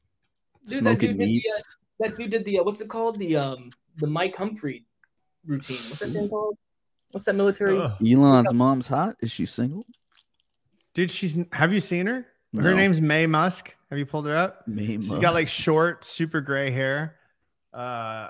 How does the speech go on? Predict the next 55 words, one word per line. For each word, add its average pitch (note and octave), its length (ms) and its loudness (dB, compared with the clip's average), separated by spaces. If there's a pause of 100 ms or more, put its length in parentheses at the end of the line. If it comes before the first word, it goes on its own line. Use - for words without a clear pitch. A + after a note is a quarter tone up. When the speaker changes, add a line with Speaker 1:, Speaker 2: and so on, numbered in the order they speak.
Speaker 3:
I C#3 120 -8
don't, D#3 180 -6
I C3 80 -4
don't, D3+ 200 -4 (260)
I, G#2+ 80 -12 (260)
I A#2+ 140 -4
mean, A#2 380 -4
Speaker 2:
Oh, G#2 200 8
Speaker 3:
she's F2 140 -2
Speaker 2:
mama. G2 140 4
Speaker 3:
like G#2+ 80 2
a F2+ 40 -4
hundred. G#2 460 -4 (640)
She's, G3 160 0 (1080)
<laughs> - 120 -20
she's B3+ 160 -10
very - 240 -2
famous. F#3 500 -4
Speaker 2:
Oh, G2+ 300 8
mama. G2 300 -2 (840)
Speaker 3:
Uh, E3+ 360 -4
Speaker 2:
She's B2 140 -4
a - 20 2
Speaker 3:
pull G3+ 80 0
up A3 60 -4
her G3+ 60 0
Speaker 2:
gilf, A#3 100 2
Speaker 3:
picture. F#3 240 0
Speaker 2:
dude. A2 160 0
Speaker 3:
You E3+ 60 -2
Speaker 2:
No - 40 4
Speaker 3:
got F3+ 120 8
her F#3+ 60 8
Speaker 2:
way. A3+ 140 6
Speaker 3:
picture A3 180 2
there? B3 280 -2 (800)
Speaker 2:
Wow, A2+ 260 8
she's B2 140 -6
got C#3+ 120 4
a B2+ 40 2
Sports B2 360 -4
Illustrated A#2+ 560 -2
shoot. A2+ 340 -4 (1160)
Things F#3+ 220 4
get D3 240 6
Speaker 3:
God A2 100 -4
damn G2+ 220 -4
it. G#2+ 100 -2
Speaker 2:
crazy B2+ 640 2
when G#2 160 -8
you're G2 160 -6
rich, F2 380 -6
dude. F#2+ 220 -6
Like, F#2 240 -4
you, D3 180 -2